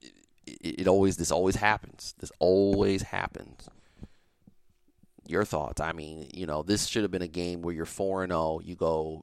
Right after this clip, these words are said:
basically six and two, and you're right in the driver's seat, and you get, you gain more momentum and respect, and then in here you, you basically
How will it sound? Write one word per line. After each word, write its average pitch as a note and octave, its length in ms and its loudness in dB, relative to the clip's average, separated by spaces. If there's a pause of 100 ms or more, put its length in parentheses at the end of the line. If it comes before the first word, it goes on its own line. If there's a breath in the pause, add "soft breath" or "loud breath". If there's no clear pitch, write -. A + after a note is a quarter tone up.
basically E2+ 520 -6
six - 320 -6
and F2+ 140 -14
two, E2 420 -4 (720)
and D2+ 80 -8
you're F2+ 200 -2
right F2+ 220 4
in - 60 -10
the E2 80 -10
driver's F2 460 -2
seat, E2+ 320 -8
and E2+ 100 -8
you E2 260 -12
get, F#2+ 160 0 (120)
you F#2 80 -16
gain F#2 280 -2
more F2+ 200 -4
momentum F2+ 540 -4
and D2+ 160 -12
respect, F#2+ 640 -4
and D#2+ 100 -8
then E2 140 -8
in F2 140 -10
here F#2 240 -6
you, D#2+ 160 -14 (280)
you F2 220 -16
basically E2 640 -2